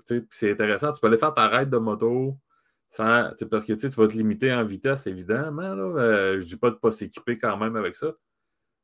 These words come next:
Mais je me dis, faire une, une petite ride légère, à de, de plaisance, euh, puis c'est parce que c'est, c'est, moi, je trouve que c'est possible, là, tu sais. D'ailleurs, on, on le voit, il,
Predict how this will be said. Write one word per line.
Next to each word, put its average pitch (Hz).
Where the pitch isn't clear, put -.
Mais 104
je -
me 95
dis, 101
faire 139
une, 117
une 110
petite -
ride 131
légère, 127
à 101
de, 101
de 107
plaisance, 117
euh, 95
puis 104
c'est -
parce 95
que 85
c'est, 101
c'est, 104
moi, 117
je -
trouve 107
que 92
c'est 85
possible, 82
là, 76
tu -
sais. 107
D'ailleurs, 120
on, 101
on 104
le 98
voit, 120
il, 107